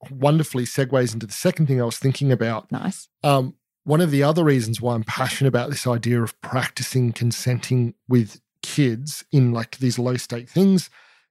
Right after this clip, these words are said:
Speaker 1: is that it feels like an active counter to shame around the body.
Speaker 2: Yes.
Speaker 1: Because
Speaker 2: Mm.
Speaker 1: I've, I know from my own experience, the things I'm ashamed about, I am quiet about. Or if I'm quiet
Speaker 2: Mm-hmm.
Speaker 1: about something and I
Speaker 2: Mm-hmm.
Speaker 1: don't talk about it,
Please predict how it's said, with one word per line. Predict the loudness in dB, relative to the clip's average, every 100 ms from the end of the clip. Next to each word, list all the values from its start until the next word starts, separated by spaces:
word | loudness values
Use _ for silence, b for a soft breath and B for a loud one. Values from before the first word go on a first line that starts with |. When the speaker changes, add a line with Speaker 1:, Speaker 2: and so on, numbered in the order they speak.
| 0
Speaker 1:
is | 0 2
that | 2
it | 0 -2 _ _ _
feels | -6 2 4 4 0
like | -2 -2
an | -4 -4 0
active | 0 0 2 2 0 -12
counter | -4 2 2 2 0 -2 -4 -8
to | -6
shame | -4 -4 0 2 2
around | 2 0 0
the | -2
body. | -4 -6 -6 -10
Speaker 2:
Yes. | -4 -2 0 2 2 0 0 -2 -4 -10 -4
Speaker 1:
Because | -2 4 4 4 2
Speaker 2:
Mm. | -2 -2 -4 0
Speaker 1:
I've, | 2 2 0
I | 2
know | 4 4
from | 2
my | 0 2
own | 2 2
experience, | 0 -2 0 2 0 -4 -12 -16 -6
the | -6
things | 0 2 4 4
I'm | 2 2 0
ashamed | -4 -4 0 0 0
about, | 2 0 -2
I | -2 -2
am | -2 -6
quiet | -6 0 2 2 -4
about. | -6 -6 -8 -14 -4
Or | -2
if | -2 -2
I'm | -2 2 2
quiet | 2 2 4
Speaker 2:
Mm-hmm. | 4
Speaker 1:
about | 2 -2
something | -2 2 4
and | 4
I | 2
Speaker 2:
Mm-hmm. |
Speaker 1:
don't | 4 0 0
talk | 0 0 0
about | 0 0 0
it, | 0